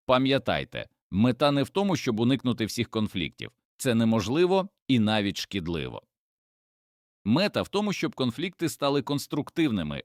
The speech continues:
а не руйнівними. І ще один важливий момент. Іноді дочки принижують матерів тому, що відчувають себе в боргу,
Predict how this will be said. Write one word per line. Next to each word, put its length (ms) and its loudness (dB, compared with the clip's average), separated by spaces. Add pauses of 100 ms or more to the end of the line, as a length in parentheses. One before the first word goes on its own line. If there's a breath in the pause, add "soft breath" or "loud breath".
(120)
а 140 0
не 360 2 (120)
руйнівними. 800 0 (300)
І 180 0
ще 260 -2
один 240 0
важливий 440 2
момент. 520 0
Іноді 360 -2
дочки 380 -4
принижують 540 -2
матерів 420 -4
тому, 420 0
що 240 -4
відчувають 680 -2
себе 240 -2
в 120 -2
боргу, 500 0